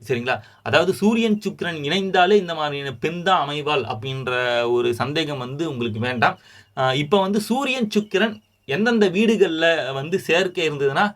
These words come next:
ஓரளவுக்கு நல்ல பலன்கள் கிடைக்கும் அப்படின்றத பார்க்கலாம். ஒரு வரும் மனைவி வந்து, ஆ, நல்ல குணம் கொண்டவர்களா இருப்பாங்க அப்படின்றத பார்க்கலாம். ஆ, பொதுவா வந்து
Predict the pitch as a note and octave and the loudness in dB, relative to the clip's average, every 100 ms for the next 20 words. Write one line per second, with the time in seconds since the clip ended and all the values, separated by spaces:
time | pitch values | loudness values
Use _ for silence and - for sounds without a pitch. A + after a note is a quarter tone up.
0 | - - - C#3+ D3+ F#3+ F3+ C#3 E3 G3+ | -8 -20 -2 2 4 2 2 0 2 2
1 | E3 D3 C3 A#2+ B2+ B2 C#3 B2+ A2 B2 | 0 -4 -4 -4 -4 -4 -4 -4 -4 -6
2 | A#2 A2+ A#2+ A#2+ F3+ D3+ D3 C3+ C3 C3+ | -6 -4 -2 0 -2 0 2 2 0 2
3 | C3 E3+ F3+ E3 F#3 F#3 D#3 D#3+ A#3 - | 4 4 4 0 -2 -4 -6 -4 -4 -6
4 | B2+ B2+ A#2 C3+ F#3 F3+ D3 D3 A#2+ B2 | -8 -6 -4 0 2 0 -4 -8 -8 -6
5 | B2+ B2 A#2+ A#2 A#2+ A#2 A#2 A#2+ A2+ A#2 | -4 -2 -2 -4 -6 -6 -4 -4 -4 -6
6 | G#2+ G#2+ C#3+ A2+ G#2+ E3+ - _ _ _ | -6 -6 -2 -2 0 -2 -4 _ _ _
7 | _ - C3 C3+ A#2 F3+ F#3 A#3+ A3 E3+ | _ -4 -2 0 0 2 2 2 0 0
8 | E3+ G#3 B2+ F#3+ | -2 0 0 -2